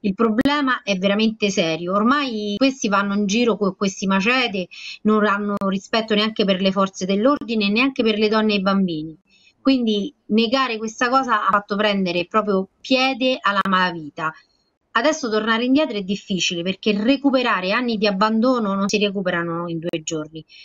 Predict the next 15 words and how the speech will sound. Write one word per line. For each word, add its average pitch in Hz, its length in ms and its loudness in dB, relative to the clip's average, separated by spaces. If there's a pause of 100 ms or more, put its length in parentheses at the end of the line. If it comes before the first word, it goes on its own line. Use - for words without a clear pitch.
(140)
Anche 277 320 0
lo-, 220 420 0
l'omicidio 226 600 2
di 220 160 -2
ieri 175 580 0 (320)
è - 140 -4
stato 208 380 -2
pesante. 190 720 -2 (480)
Noi 254 640 2
l'abbiamo 220 340 0
percepito 240 520 0
dalle 214 260 -2
due 220 260 2
del 208 160 0
pomeriggio. 196 800 -2